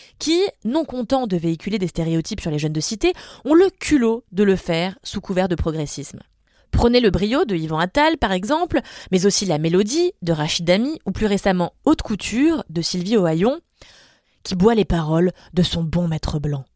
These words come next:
D'ailleurs, puisque je vous cite, euh, Haute Couture, là, j'ai envie de vous, de vous lire un petit commentaire sur le film que j'ai trouvé, euh, sur Allociné, là, et que j'aime particulièrement. Attention, il est pépite. « Très beau film,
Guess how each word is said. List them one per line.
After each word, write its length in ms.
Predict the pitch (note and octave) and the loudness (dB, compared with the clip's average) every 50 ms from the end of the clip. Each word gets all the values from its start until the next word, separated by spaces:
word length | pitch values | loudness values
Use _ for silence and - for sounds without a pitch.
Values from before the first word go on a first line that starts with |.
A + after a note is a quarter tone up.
| _ _ _ _ _ _ _ _ - - - - - - - - - | _ _ _ _ _ _ _ _ -20 -20 -20 -18 -20 -20 -20 -6 0
D'ailleurs, 300 | - E4 F#4 F#4 F4+ D#4 | 4 4 6 6 4 4
puisque 260 | - F4+ F#4 - - G4+ | 2 -2 0 2 2 2
je 60 | E4+ | 2
vous 120 | C#4+ D#4 D#4+ | 2 0 -2
cite, 320 | - - E4+ D#4+ - - | 0 0 -2 -2 0 2
euh, 540 | D4 C4+ B3+ A#3+ A#3 A3+ A3+ A3+ A3+ A3+ - | 4 4 6 4 4 4 2 2 2 2 2
Haute 160 | - D4+ D4 - | 2 0 0 0
Couture, 440 | - D#4 - - - F4 F#4+ G4+ F#4 | -2 -4 -2 -2 0 0 2 2 2
là, 320 | E4 D#4 E4 E4+ F#4 F#4+ - - - | 2 2 2 2 2 0 -2 -2 -2
j'ai 160 | B3 A3+ A#3+ D#4+ | -2 0 0 0
envie 340 | D#4 D4 C#4+ C#4 C#4 F4+ | 0 -2 -4 -4 -4 -6
de 80 | D#4+ D4+ | -6 -6
vous, 220 | C#4 C#4 C#4 C4+ - - - - - - | -6 -6 -4 -6 -6 -10 -16 -20 -16 -6
de 60 | A3+ | -2
vous 100 | C#4 E4 | 2 4
lire 180 | E4 F#4+ F4 | 4 4 4
un 80 | C4 G#3+ | 2 0
petit 200 | G3+ - - F#4 | 0 -2 -4 -2
commentaire 420 | - G4 D#4+ C#4 C4+ A#3 D#4+ E4 | 0 0 0 0 0 0 -2 -2
sur 140 | - - A3+ | -2 0 0
le 80 | G#3 G3+ | 0 0
film 180 | - - F4 | 0 -2 -6
que 140 | F4 - A#3 | -4 -2 0
j'ai 100 | F#3+ G3 | 0 0
trouvé, 400 | F#3 - - A3 A3+ C4+ C#4+ C#4 | -2 -2 -4 -4 0 0 2 2
euh, 580 | B3+ A3 G3+ G3 F#3+ F#3+ F#3 F#3 F#3 F#3 F#3 F#3 | 2 2 2 0 0 0 0 0 0 -2 -2 -4
sur 160 | - - A3 | -4 -2 0
Allociné, 460 | G#3+ G3 F#3+ - - F#3 G3 B3 D#4 | 0 0 0 -2 -4 -4 -2 0 2
là, 160 | D4+ C#4 D#4 D#4+ - - - - - | 2 2 2 0 -4 -12 -20 -10 -8
et 80 | F3+ F#3 | -6 -4
que 120 | - G3 | -2 -2
j'aime 300 | G3 E3+ G3 A#3+ C#4 C#4 G3+ - _ _ _ _ _ | 0 0 2 0 0 -2 -4 -8 _ _ _ _ _
particulièrement. 880 | - C#4 B3+ - - A#3+ - - A3 G#3 G3 F3 F#3 G3+ B3+ D4+ F4 | 0 0 0 -2 -6 -8 -8 -4 -2 0 0 0 0 0 2 2 4
Attention, 480 | E4+ C4+ A#3 - F#3 F3+ E3+ - - D#4+ F4 - | 4 4 2 0 -4 -6 -4 -4 -4 -4 -4 -4
il 160 | - G3+ G3 | -4 -2 -2
est 100 | C#4 D#4+ | -2 -2
pépite. « 520 | - - D#4 C#4 G3+ - F#3 E3+ - - D#3+ C#3 - _ _ _ _ _ _ _ _ _ _ _ _ _ - - - - - - - - _ - | 0 0 0 0 0 -2 -6 -8 -8 -8 -10 -10 -10 _ _ _ _ _ _ _ _ _ _ _ _ _ -20 -20 -20 -20 -20 -20 -20 -16 _ -6
Très 260 | - - G#4+ G#4+ F#4+ | -2 2 2 2 2
beau 200 | C#4 D4 D#4+ D#4+ | 2 2 0 0
film, 600 | D4 - - A#4 A#4 A#4+ A#4 G#4+ F4+ C4+ G#3 F3+ | 0 -2 -4 0 2 2 2 2 0 -2 -4 -6